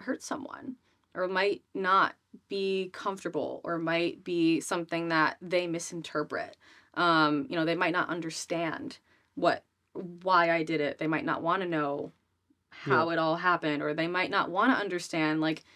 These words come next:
Speaker 1: here's how, here's my trauma, and here's, you know, my response to that, and here's how I'm reacting to this, and here, you know, it's, it's a complicated system.
Speaker 2: Yeah.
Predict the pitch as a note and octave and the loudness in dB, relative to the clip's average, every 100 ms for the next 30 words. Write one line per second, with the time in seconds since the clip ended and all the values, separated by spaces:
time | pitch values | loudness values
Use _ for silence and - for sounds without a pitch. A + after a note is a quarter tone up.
0 | _ _ A3 A#3+ B3+ C#4 B3 B3+ D4 D#4+ | _ _ -4 -2 -2 -4 -2 0 2 2
1 | D4 C#4 C#4 C4+ A#3 G#3+ G3+ A#3 - - | 4 6 6 4 2 0 0 -2 -6 -16
2 | _ _ A3+ A3 G3 F#3 - C4 C#4 C4 | _ _ 0 2 0 -2 -2 4 4 4
3 | - B3+ B3+ B3+ - F#3 G3+ F#3 G3+ E3+ | 0 6 10 10 8 0 -4 -4 -4 -2
4 | F3+ A3+ B3+ B3+ B3 A#3+ A#3 B3 G#3 G3 | 4 4 4 0 0 0 0 -2 -6 -6
5 | - A3 E3 D#3+ - C3 - G3+ G#3 - | -4 -2 -2 -2 -10 -14 -10 -8 -6 -6
6 | G3 G3+ F#3+ F3 F3 _ - D#4 - - | -6 -6 -6 -6 -6 _ -4 -4 -4 -6
7 | A3+ D#3 B2+ | -8 -4 -2